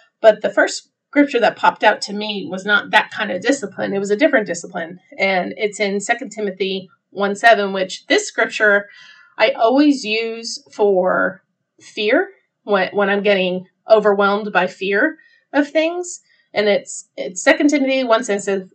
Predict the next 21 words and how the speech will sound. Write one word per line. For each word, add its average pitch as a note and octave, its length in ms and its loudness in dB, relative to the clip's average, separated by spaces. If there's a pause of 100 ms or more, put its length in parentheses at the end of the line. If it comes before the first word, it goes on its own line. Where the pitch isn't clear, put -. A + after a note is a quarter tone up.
says, - 520 -2 (380)
"For A3 160 -2
God C4+ 240 6
has C4 180 4
not A3 200 0
given G#3 240 0
us G3+ 180 -4
a - 80 -8
spirit F#3+ 320 -4
of C#4 160 -2
fear F3+ 460 -4 (120)
or - 140 -4
timidity, D#3+ 600 -8 (380)
but - 140 8
of F#3+ 160 -4
power, A3 640 0
love, F#3 480 0 (240)
and A3+ 140 -10
discipline," D#4 580 -6
or F#3 140 -6
self-control. - 760 -4